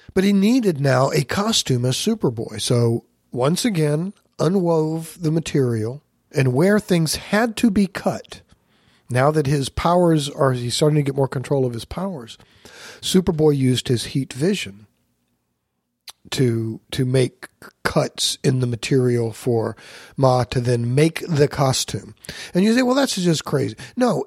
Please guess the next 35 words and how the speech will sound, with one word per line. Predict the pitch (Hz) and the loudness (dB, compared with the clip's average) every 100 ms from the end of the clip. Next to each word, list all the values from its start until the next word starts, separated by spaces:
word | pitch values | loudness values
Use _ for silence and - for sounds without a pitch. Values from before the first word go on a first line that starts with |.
| - | 0
in | 160 | 2
that | 151 254 - | 2 0 -2
time | - 254 254 | -2 0 0
period, | 160 127 110 110 | 0 0 0 -4
think | 262 262 | 0 0
about | 175 120 95 | 0 -2 -6
it. | - _ | -14 _
Superman, | - - 240 214 175 151 175 233 175 131 127 147 - _ _ _ _ _ _ - | -4 0 0 2 2 2 2 4 4 2 -2 -6 -10 _ _ _ _ _ _ -4
right, | 120 143 240 - _ _ _ _ _ _ _ _ _ | 0 2 0 -6 _ _ _ _ _ _ _ _ _
was | 156 131 | 0 2
in | 131 135 | 0 2
the | 147 | 0
forties | 147 - - 220 190 123 104 139 - 160 | -2 -8 0 2 2 0 -4 -8 -6 -2
and | 143 | 2
then | 151 156 | 2 0
fifties. | - 156 - 120 | 0 0 0 0
Even | 240 285 226 | 0 2 0
in | |
the | 175 | 2
fifties. | 143 113 | 0 0
Let's | 190 - | 0 2
go | 214 | 2
into | 196 156 | 2 2
my | 151 147 | 2 2
childhood. | 139 131 113 107 117 | 2 -2 -4 -4 0
We'll | 135 | 0
go | 185 | 2
to | 196 | 2
the | 156 | 0
fifties | - 135 - - - - - _ _ _ _ _ _ | 2 0 0 -12 -16 -20 -20 _ _ _ _ _ _
when | 135 | 0
they're | 127 | 0
telling | - 156 151 135 | 2 4 4 2
these | 131 - | -2 -2
stories. | - 107 107 101 | -2 -2 -4 -12